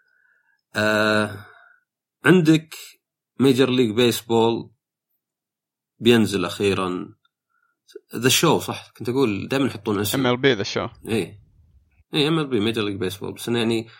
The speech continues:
Speaker 1: ما في لعبة اسمها مثلا إن إف إل، عرفت؟
Speaker 2: مم.
Speaker 1: أوكي، في فيفا اللي تحس إنه اسم غبي شوي يعني. ترى كان قبل اسمها فيفا سوكر. الحين ظهر فيفا بس. فبتنزل على الإكس
Speaker 2: يعني
Speaker 1: بوكس،
Speaker 2: فيفا
Speaker 1: بتصير فيها.
Speaker 2: ورقم.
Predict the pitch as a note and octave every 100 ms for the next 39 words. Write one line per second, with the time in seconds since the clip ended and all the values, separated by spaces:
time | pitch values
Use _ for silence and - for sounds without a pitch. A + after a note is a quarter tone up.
0 | _ _ F#3 F#3+ D3+ B2+ A#2 A2 G#2 G#2+
1 | G2 F#2+ C#2+ - D#2+ G#2 G2+ - _ _
2 | _ _ _ _ _ _ - A#2 E3+ -
3 | G#3 D#3+ C#3 - - - - - - A2
4 | - - A#2 G2+ G2+ G2 D#2+ - E2 C#2
5 | F2+ F#2+ _ _ _ _ _ _ - _
6 | _ _ _ _ _ _ _ - D3+ G#3+
7 | G#3 A#3+ D3 C3+ A#2+ C#3+ B2+ - B2 E2+
8 | - - _ _ _ _ _ _ _ _
9 | _ _ _ _ _ _ _ _ _ _
10 | _ C#3 C3+ C3 - A#2+ - F2+ F2 -
11 | _ _ _ _ _ _ _ _ _ _
12 | - D#3+ G#3+ D#3 B2+ B2 G#2 G2+ A#2+ -
13 | - - C3 A2 A2+ G2+ G#2 A2+ -